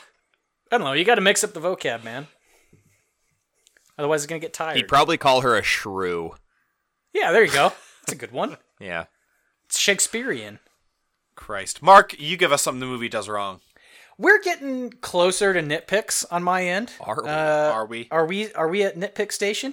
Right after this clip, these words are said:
Speaker 2: I feel like Jack
Speaker 3: No.
Speaker 2: could go
Speaker 1: No?
Speaker 2: for a while,
Speaker 1: Okay.
Speaker 2: so let's let him do
Speaker 1: Okay.
Speaker 2: it. Jack,
Speaker 1: Yeah.
Speaker 2: the chain has come
Speaker 3: Um,
Speaker 2: off. Go.
Speaker 3: Okay, the
Speaker 1: He has, like, one thing.
Speaker 3: while it was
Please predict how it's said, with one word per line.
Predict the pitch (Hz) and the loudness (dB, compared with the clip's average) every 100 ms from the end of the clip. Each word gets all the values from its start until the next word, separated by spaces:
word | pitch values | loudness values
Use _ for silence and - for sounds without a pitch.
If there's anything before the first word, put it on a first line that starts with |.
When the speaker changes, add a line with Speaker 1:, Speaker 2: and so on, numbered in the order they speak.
| _ - | _ -4
Speaker 2:
I | 110 160 | 0 0
feel | 180 170 | 0 0
like | 120 | 0
Jack | 120 113 117 | 2 2 2
Speaker 3:
No. | |
Speaker 2:
could | 101 | -2
go | 90 90 | -6 -4
Speaker 1:
No? | 165 | -6
Speaker 2:
for | |
a | 69 | -6
while, | 67 69 73 | -8 -6 -4
Speaker 1:
Okay. | 69 | -6
Speaker 2:
so | - 76 | -10 -14
let's | 76 76 | -14 -12
let | 76 | -10
him | 76 | -10
do | 69 | -8
Speaker 1:
Okay. | 69 69 | -8 -8
Speaker 2:
it. | - _ _ _ | -12 _ _ _
Jack, | 113 113 | 2 2
Speaker 1:
Yeah. | 113 | 2
Speaker 2:
the | 107 | -4
chain | 123 120 | 0 0
has | 123 - | -2 4
come | 170 | 8
Speaker 3:
Um, | 165 82 | 8 4
Speaker 2:
off. | - | -2
Go. | 95 87 82 _ _ _ _ _ _ _ _ - 156 | -2 -2 -6 _ _ _ _ _ _ _ _ -20 -4
Speaker 3:
Okay, | 180 147 139 - 156 | 4 4 4 -4 -12
the | 151 196 202 190 - _ | -6 -4 -4 -8 -18 _
Speaker 1:
He | 135 | -10
has, | 127 | -8
like, | 113 | -10
one | 113 117 | -14 -12
thing. | 135 | 0
Speaker 3:
while | 156 196 220 226 220 _ _ - | 4 6 6 4 0 _ _ 0
it | 190 180 | 2 2
was | 170 147 - | 2 2 0